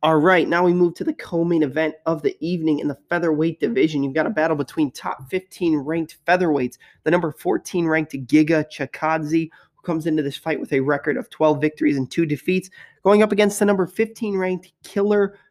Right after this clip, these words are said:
Cub Swanson, longtime veteran, W E C and U F C veteran, um, coming into this fight with a record of twenty-seven victories and eleven defeats. Now, overall, you've got a fighter with thirty-eight fights compared to a fighter with fourteen fights,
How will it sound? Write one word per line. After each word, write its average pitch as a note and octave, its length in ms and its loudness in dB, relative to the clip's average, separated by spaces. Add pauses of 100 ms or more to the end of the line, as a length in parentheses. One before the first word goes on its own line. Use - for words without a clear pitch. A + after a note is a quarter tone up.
(160)
Cub E3+ 340 -6 (100)
Swanson, C3+ 760 -6
longtime C#3 480 -2
veteran, D3+ 420 4
W D3 380 2
E D3 100 4
C D#3 300 -2
and C#3+ 140 2
U D#3 120 4
F D3+ 120 -6
C E3 200 -8
veteran, D3+ 460 -2 (460)
um, B2+ 300 -2
coming F3+ 300 -2
into E3+ 140 0
this D3+ 120 -10
fight - 180 -4
with D3 100 -4
a C3+ 40 2
record D3 280 -2
of - 80 -10
twenty-seven D3+ 560 -4
victories D3 400 -4
and C#3+ 100 -6
eleven C3 560 -2 (500)
defeats. - 520 0 (400)
Now, C#3+ 280 2
overall, F3+ 500 6
you've D3 180 0
got D3 340 0
a C#3 120 -2
fighter C#3 400 -2
with B2+ 260 -4
thirty-eight E3 640 0
fights F3+ 340 -4
compared D3 360 -4
to C#3 100 -2
a C3 60 -6
fighter C#3+ 260 -4
with - 160 -10
fourteen C#3 480 -2
fights, - 340 -6